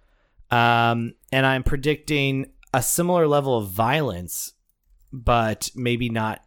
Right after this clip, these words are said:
word for word what happened. So Gloucester, we just said, gets his eyes gouged out. It's a famous Shakespearean horrific scene. It's up there with some of the stuff that happens in Titus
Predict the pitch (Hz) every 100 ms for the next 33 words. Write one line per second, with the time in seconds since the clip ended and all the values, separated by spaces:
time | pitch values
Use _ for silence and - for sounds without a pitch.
0 | _ _ _ _ _ 120 - 123 123 123
1 | 107 120 104 110 104 98 90 110 104 98
2 | 101 101 95 120 104 117 120 117 127 113
3 | 104 - _ - 113 104 101 - 107 95
4 | 92 - - _ _ _ _ _ 113 -
5 | 101 - 104 101 98 - 98 92 - 90
6 | 85 73 - - _ _ - 110 107 -
7 | 107 104 98 - - - 95 - - 98
8 | 95 95 90 87 _ - - 104 98 -
9 | - - 98 90 - 101 101 92 92 -
10 | 107 98 87 - 98 - 92 95 - 92
11 | 90 - 101 90 87 -